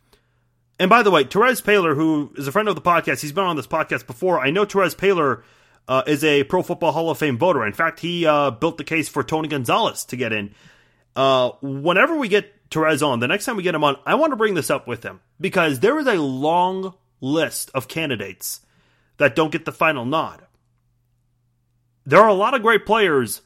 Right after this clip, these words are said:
that barely miss out on the fi-, uh, on the Hall of Fame, uh, this year and maybe even last year. I want to ask Terez, just how difficult is this? Because I think looking from the outside as Chiefs fans, oh, yeah, of course we're gonna root for our, our players, uh, or former players, I should say.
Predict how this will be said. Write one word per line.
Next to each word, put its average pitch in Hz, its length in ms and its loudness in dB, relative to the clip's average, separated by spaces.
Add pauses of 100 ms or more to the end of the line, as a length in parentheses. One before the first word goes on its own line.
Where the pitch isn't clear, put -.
(240)
that 120 520 0
barely 226 320 6
miss 220 200 -2
out 208 100 2
on 202 120 2
the 185 80 -4
fi-, 190 220 0
uh, 156 140 -2
on 160 180 -2
the 151 60 -2
Hall 190 160 2
of 180 80 -2
Fame, 180 300 -4
uh, 147 200 0
this 180 220 -4
year 135 260 -6 (320)
and 135 100 -2
maybe 170 220 0
even 190 260 0
last 190 360 -4
year. 98 220 -14 (840)
I 208 120 6
want 339 140 4
to 311 40 6
ask 214 300 2
Terez, 170 480 0
just 208 200 -6
how 269 140 4
difficult 196 520 -6
is 147 180 -2
this? 104 200 -8
Because 180 200 -2
I 170 140 0
think 285 200 -6
looking 214 260 -6
from 196 160 -4
the 135 100 -2
outside 165 440 -2
as 127 200 -4
Chiefs 160 300 -4
fans, 175 260 -4
oh, 196 320 0
yeah, 147 540 -4
of 302 100 -4
course 330 240 -2
we're 175 140 -2
gonna 123 120 -4
root 127 140 2
for 123 380 -2
our, 131 200 -2
our 117 280 -6
players, 101 580 -6
uh, 110 180 -4
or 123 120 -4
former 220 320 2
players, 107 340 -4
I 113 140 -4
should 107 180 -12
say. 104 340 -6